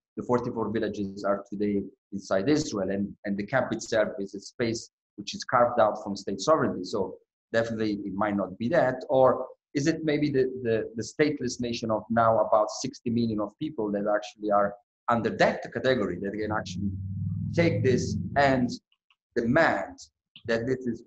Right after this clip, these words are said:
one of the several things that needs to be recognized, because this condition of statelessness is actually increasing even more, no? However, one of the fear that we have that we don't want to necessarily just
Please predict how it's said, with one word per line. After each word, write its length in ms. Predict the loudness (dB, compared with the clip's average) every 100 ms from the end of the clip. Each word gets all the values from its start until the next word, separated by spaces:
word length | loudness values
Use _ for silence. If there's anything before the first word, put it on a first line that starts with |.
| _
one 240 | 2 4
of 180 | 2 -2
the 80 | -6
several 460 | 0 0 2 -2 -2
things 180 | -4 -2
that 160 | -2 -4 -10 -4
needs 220 | -4 -4
to 100 | -6
be 180 | -2 2
recognized, 600 | 4 2 2 0 0 -4
because 300 | -6 -6 -6
this 220 | -10 -12 _ _ _ _ _ -20 -6
condition 480 | -4 -2 -2 0 -2
of 120 | -2
statelessness 760 | 2 2 2 -2 -2 -4 -4
is 160 | -8 -4
actually 260 | -6 -4 -6
increasing 720 | -4 -6 -2 0 2 0 -4 -8 _ _
even 300 | -2 0 0
more, 580 | 2 4 4 4 -2 -4 -6
no? 240 | -6 -6 _ _ _ _ _ _
However, 680 | 6 8 6 8 6 4 -4 -8 -6
one 280 | 2 2
of 180 | 2 0
the 100 | -2
fear 320 | -2 2 4 4
that 140 | 2
we 160 | 0 0
have 340 | 2 0 0
that 160 | -4 -4
we 140 | -4
don't 260 | 0 2 4
want 300 | 4 4 2
to 120 | -4
necessarily 560 | 0 0 -2 -8 -8 -6
just 220 | -8 -10